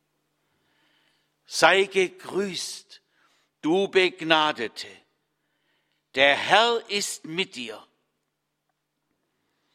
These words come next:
Und Maria erschrickt wegen der Rede und denkt, welch ein Gruß ist das? Und der Engel sprach zu ihr,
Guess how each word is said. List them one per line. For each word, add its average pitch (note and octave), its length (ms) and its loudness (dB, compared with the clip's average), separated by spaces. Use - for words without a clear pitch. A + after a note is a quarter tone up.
Und G2 140 -12
Maria G#2 560 2
erschrickt - 800 -6
wegen G2 340 -6
der F#2+ 260 0
Rede G2+ 420 -4
und F#2+ 240 -8
denkt, F#2+ 480 -10
welch F#2 420 -6
ein F2+ 260 -8
Gruß G#2+ 460 -10
ist - 400 -12
das? - 480 -20
Und F#2 200 -10
der G2 200 2
Engel C3+ 320 6
sprach C3 520 2
zu C3 180 -6
ihr, B2 460 0